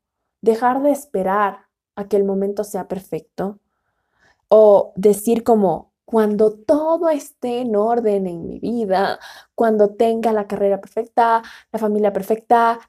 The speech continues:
la casa perfecta", o lo que sea que tú sueñes, o sea, porque mis sueños no tienen que ser los tuyos y está muy bien, pero a veces digo, "Cuando todo esté en orden y perfecto, voy a estar en paz", pero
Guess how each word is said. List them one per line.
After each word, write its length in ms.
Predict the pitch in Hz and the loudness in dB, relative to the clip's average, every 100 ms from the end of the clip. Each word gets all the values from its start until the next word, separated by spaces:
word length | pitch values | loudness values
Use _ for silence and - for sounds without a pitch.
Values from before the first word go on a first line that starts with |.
| - | -2
la 140 | 220 | -2
casa 180 | 202 196 | -2 -8
perfecta", 540 | 196 208 - 240 233 - | -2 -4 2 4 6 6
o 60 | |
lo 160 | 226 214 | 6 4
que 100 | 202 | 0
sea 260 | - 226 220 | 0 0 2
que 200 | 202 - _ _ | -4 -8 _ _
tú 180 | 233 233 | -2 0
sueñes, 540 | 226 - 175 165 208 202 | -2 -6 -6 -4 -6 -6
o 40 | |
sea, 240 | 196 170 - | -6 -8 -6
porque 520 | 190 190 175 170 - | -8 -6 -6 -6 -6
mis 200 | 202 233 | -4 -2
sueños 240 | 226 208 202 | 0 -2 -2
no 120 | 196 | -4
tienen 240 | 190 180 | -6 -8
que 80 | 180 | -8
ser 280 | 185 180 - | -6 -6 -6
los 220 | - 175 - | -10 -10 -10
tuyos 380 | - 185 240 - | -6 -2 -2 -4
y 120 | 190 | -8
está 180 | 190 175 | -4 -6
muy 160 | 170 | -6
bien, 280 | 160 139 226 - _ - - _ | -6 -6 -6 -12 _ -20 -20 _
pero 540 | - 240 233 202 - _ _ _ _ _ _ _ _ _ _ _ _ _ - | 4 6 8 6 2 _ _ _ _ _ _ _ _ _ _ _ _ _ 0
a 100 | 214 | 2
veces 280 | 220 247 240 | 4 2 0
digo, 280 | 220 226 | 4 4
"Cuando 280 | 233 196 202 | 4 0 2
todo 160 | 247 302 | 4 4
esté 240 | 339 - | 4 0
en 120 | 247 220 | 0 2
orden 280 | 220 233 | 0 -2
y 40 | 208 | -4
perfecto, 520 | 196 208 - 302 277 | -4 -6 -4 0 0
voy 140 | 208 214 | 2 2
a 80 | |
estar 300 | 214 - 175 | 0 -4 -12
en 120 | 175 190 | -10 -14
paz", 380 | - - - _ _ _ _ _ - | -16 -18 -20 _ _ _ _ _ 4
pero 760 | 220 214 214 202 202 - - | 6 8 8 6 4 2 -6